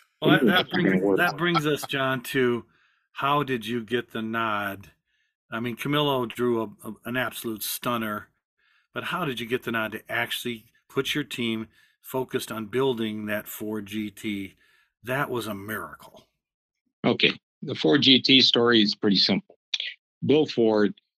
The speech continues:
Speaker 2: said, "We're doing a centennial. We need to do something special."
Speaker 1: Hmm.
Speaker 2: Now, this was two thousand one, guys.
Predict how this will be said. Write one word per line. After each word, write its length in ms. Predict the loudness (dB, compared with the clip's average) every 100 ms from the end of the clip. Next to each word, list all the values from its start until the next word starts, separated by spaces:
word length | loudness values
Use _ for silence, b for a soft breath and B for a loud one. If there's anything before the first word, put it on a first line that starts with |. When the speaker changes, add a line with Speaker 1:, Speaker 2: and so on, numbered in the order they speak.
| _ _
Speaker 2:
said, 240 | 2 2
"We're 100 | 4
doing 240 | 4 4 4
a 60 |
centennial. 720 | 2 2 2 2 0 0 -2 -6 _ _ _
We 100 | 4
need 200 | 4 4
to 80 | 2
do 120 | 2
something 280 | 2 2 -2
special." 500 | -2 0 0 -2 -4 _ _ _ _ _ _ _
Speaker 1:
Hmm. 80 | -16 _ _
Speaker 2:
Now, 100 | 2
this 220 | 4 4
was 140 | 2 4
two 180 | 4 6
thousand 460 | 6 6 4 2
one, 200 | 2 0
guys. 380 | -2 -4 -6 -8